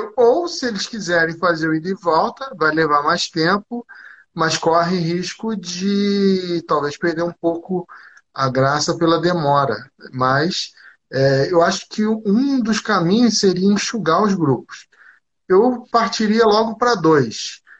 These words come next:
Te-, independente da quantidade de clubes, dois, dois grupos. Aí tu pensa melhor como isso funcionaria, a dinâmica ali dentro. Mas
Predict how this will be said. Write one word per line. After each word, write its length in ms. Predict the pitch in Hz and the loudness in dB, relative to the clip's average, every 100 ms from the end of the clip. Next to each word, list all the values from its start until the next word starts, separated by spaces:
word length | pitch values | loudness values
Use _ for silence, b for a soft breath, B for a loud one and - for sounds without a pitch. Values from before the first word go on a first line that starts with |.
| _ - | _ -6
Te-, 340 | 147 143 139 _ - | -4 -4 -10 _ -8
independente 640 | 135 147 151 147 170 202 | 0 2 2 2 2 2
da 120 | 196 | 0
quantidade 460 | 190 185 185 170 165 | 0 -2 0 0 0
de 80 | - | -4
clubes, 520 | 185 220 143 113 - | 2 2 2 -6 -2
dois, 380 | 196 220 214 160 | 2 2 0 -4
dois 600 | 180 202 240 220 - - _ b _ 143 | 0 0 0 -6 -16 -20 _ b _ 2
grupos. 560 | 165 147 - 117 - - | 2 2 -2 -16 -18 -10
Aí 260 | 139 151 | -6 -6
tu 200 | 208 175 _ _ _ _ | -6 -10 _ _ _ _
pensa 380 | 165 165 170 180 | -2 0 -2 -2
melhor 420 | 175 151 147 160 | 2 2 2 2
como 460 | 170 175 190 190 190 B B | 0 2 2 0 -2 B B
isso 220 | 165 160 | -6 -4
funcionaria, 640 | - 170 180 175 160 143 160 | -4 -2 0 0 2 2 2
a 40 | |
dinâmica 560 | 143 160 143 151 151 160 | 2 0 0 0 -2 -4
ali 120 | 175 | -2
dentro. 380 | 151 131 113 120 | -2 -4 -4 -6
Mas 260 | 120 117 | -4 -6